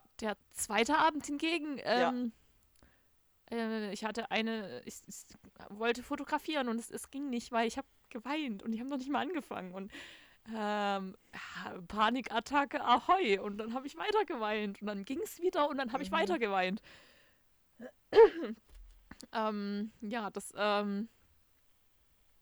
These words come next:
Speaker 1: äh, nicht, nicht easy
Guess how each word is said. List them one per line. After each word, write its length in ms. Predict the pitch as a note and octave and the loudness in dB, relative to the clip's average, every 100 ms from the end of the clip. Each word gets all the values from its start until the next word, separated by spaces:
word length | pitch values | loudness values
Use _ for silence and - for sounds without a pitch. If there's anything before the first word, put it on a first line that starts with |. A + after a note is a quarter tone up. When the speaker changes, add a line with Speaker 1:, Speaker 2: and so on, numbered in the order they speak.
| _ _ - - - - - - - _ _ | _ _ -20 -20 -16 -16 -16 -20 -20 _ _
Speaker 1:
äh, 400 | A#3+ G#3+ G#3 G3 | -6 -2 -2 -2
nicht, 340 | F#3+ G3+ - - | -2 -4 -6 -4
nicht 320 | A3+ A#3+ - | -4 -4 -8
easy 500 | C#4 C4 F#3+ F3+ G#3 | -8 -6 -6 -6 -8